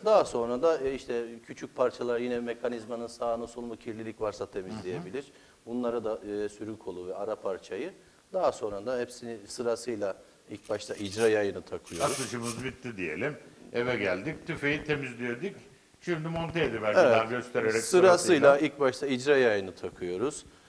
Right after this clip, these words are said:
Speaker 1: Ee, ara parça, hafif geçirdikten sonra sürgü kolunu buradaki yuvasına takıyoruz. Üstüne mekanizmayı dikkat ediyoruz. İğne ve tırnak ön tarafta olacağı şekilde. Zaten başka türlü oturmaz içine.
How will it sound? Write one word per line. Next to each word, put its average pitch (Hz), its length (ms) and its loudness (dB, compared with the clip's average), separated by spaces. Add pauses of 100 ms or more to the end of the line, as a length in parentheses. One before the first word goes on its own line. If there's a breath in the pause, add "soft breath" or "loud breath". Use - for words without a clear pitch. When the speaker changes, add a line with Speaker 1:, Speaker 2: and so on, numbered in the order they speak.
(260 loud breath)
Speaker 1:
Ee, 117 480 0 (1040)
ara 139 260 8
parça, 110 580 4 (460)
hafif 113 300 -6
geçirdikten 117 560 -6
sonra 107 180 -8
sürgü 117 300 -10
kolunu 117 400 -4
buradaki 117 340 -2
yuvasına 113 540 -2 (600 loud breath)
takıyoruz. 101 680 -2 (340)
Üstüne 120 340 -6
mekanizmayı 120 800 -2 (300)
dikkat 117 360 -4
ediyoruz. 104 400 -8
İğne 107 300 -6
ve 107 160 -2 (140)
tırnak 107 360 -6
ön 107 140 -6
tarafta 95 400 -4
olacağı 98 360 -2
şekilde. 92 460 -8
Zaten 101 340 -4
başka 95 240 -10
türlü 90 240 -14
oturmaz 98 540 -8
içine. 92 340 -14